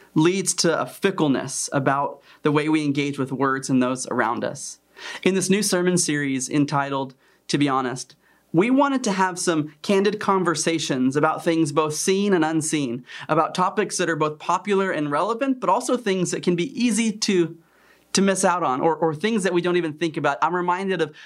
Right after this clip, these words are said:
Alexis's great sermon last week about the heresy of individualism, right? Most of us aren't ever given a quiz or a test like, "Do you accept or reject individualism?"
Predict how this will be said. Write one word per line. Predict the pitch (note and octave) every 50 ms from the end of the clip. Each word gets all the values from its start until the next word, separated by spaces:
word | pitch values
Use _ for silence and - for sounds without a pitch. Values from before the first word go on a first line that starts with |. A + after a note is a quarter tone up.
| - -
Alexis's | E3+ F3 F3 F3 F3 - F3+ - - F3 D#3+ D3+ -
great | E3+ D3 - F3 F3 F3+
sermon | - - F3+ E3+ E3 D#3+
last | D#3 D3+ D3+ D3+ -
week | F3 D#3+ D3 D3+
about | D#3+ D3 D3+ D3+ D3 C#3+ - - - -
the | - E3+
heresy | D#3 D3 F3 F3+ F3+ F3+ E3 - - E3+ D#3+ D#3+ D#3 D#3 - - -
of | - D#3+ D#3
individualism, | F3 E3 D#3 D3+ C3+ D#3+ E3 D3 D3+ D3 D3+ D3 C#3 - C#3+ C3+ C3+
right? | D3 D#3 E3+ E3 -
Most | G#3+ F#3+ A3+ C#4+ C#4+ C#4+
of | - D#4+ A#3
us | A#3+ G#3+ G3 -
aren't | - F#3 G3 G#3+ G#3+
ever | G#3+ G3+ F#3+ F3 G3 F#3
given | E3+ D#3 F#3+ F#3+ F3+ F#3 F3+ F#3 F#3 - - - - - - - -
a | D#3+
quiz | D#3+ - - G#3+ A3+ A3+ F#3+ E3+
or | F#3+ F#3+
a | E3+ D#3+
test | D#3+ - G3 F#3+ F#3+ -
like, | E3 D#3 C3+
"Do | F3+ G3+ A3
you | G3+ A3 G#3+
accept | G3+ - - - G3+ G3 G3 - -
or | - F#3+
reject | F3 F3 D3+ C#3 E3+ F3 E3+ E3+ -
individualism?" | F#3 F3 E3+ D3+ F3 A#3 A#3 F#3 G3+ F3+ E3 C#3+ C#3 E3 D#3+ F#3 G#3